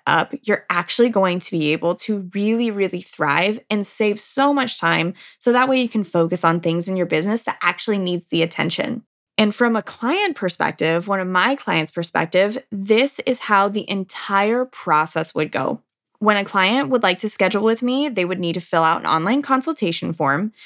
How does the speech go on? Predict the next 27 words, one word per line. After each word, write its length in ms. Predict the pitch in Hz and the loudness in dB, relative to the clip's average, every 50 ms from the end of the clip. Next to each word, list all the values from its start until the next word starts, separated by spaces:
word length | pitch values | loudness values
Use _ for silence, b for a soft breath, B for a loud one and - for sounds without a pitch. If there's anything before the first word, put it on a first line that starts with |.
| B B B B | B B B B
that 220 | - 196 175 - | 2 2 2 2
would 120 | 214 208 196 | 0 -2 -2
have 280 | - 196 185 180 - | 0 0 0 0 -2
questions 460 | - - 190 180 - - 180 175 175 - | -2 -2 -2 -2 -2 -4 -4 -6 -4 -2
about 200 | 185 185 185 - | -2 -2 0 0
their 140 | 202 202 | -2 -2
hair, 460 | 185 180 226 262 285 285 285 277 285 B B B B B _ | -2 0 0 2 2 2 2 0 -2 B B B B B _
that 220 | 208 180 175 - | 0 0 2 2
would 200 | 185 190 185 175 | 2 2 2 0
have 280 | 165 180 185 175 170 - | 0 0 0 -2 -2 -2
questions 720 | - - 180 170 - - - 180 175 170 170 170 170 170 - - | -4 -4 -2 -2 -2 -4 -4 -2 -2 -2 -2 -2 -4 -6 -4 -4
about 600 | - 185 175 - 175 156 156 156 156 160 165 - - | -4 -4 0 2 2 4 4 2 0 -2 -4 -8 -6
their 220 | - 196 165 160 | -2 -2 -2 -2
previous 500 | - - - 190 175 160 160 156 156 - | -4 -6 -4 -4 -2 0 0 0 0 -2
color 380 | - - - - 302 302 302 294 | -8 -2 2 2 4 4 2 0
history. 640 | 277 294 285 - - - 262 269 269 269 269 269 277 269 B B B B | -2 -2 -4 -4 -2 -2 0 0 0 0 0 -2 -4 -6 B B B B
It 60 | - | 0
would 100 | 196 185 | 2 4
also 300 | 185 185 190 202 - - | 4 2 2 0 -2 -6
have 240 | 202 - 185 185 185 | -2 0 0 0 0
the 100 | 185 175 | 0 -2
availability 800 | 175 170 175 170 170 170 170 160 - 175 180 190 208 226 - 277 | 0 0 2 2 2 2 0 0 0 0 2 2 0 0 -2 -2
for 220 | 269 - - 196 | -2 -2 -2 0
them 180 | 185 180 170 185 | 0 0 0 -2
to 100 | - - - | -4 -4 0
actually 600 | - 151 160 180 - - - 208 196 190 185 - - | 0 0 2 0 -4 -6 -4 -2 -2 -2 -2 -2 -2
upload 680 | - - - - - 190 185 185 190 196 196 196 202 | -4 -4 -4 -4 -2 0 2 4 4 2 2 -2 -4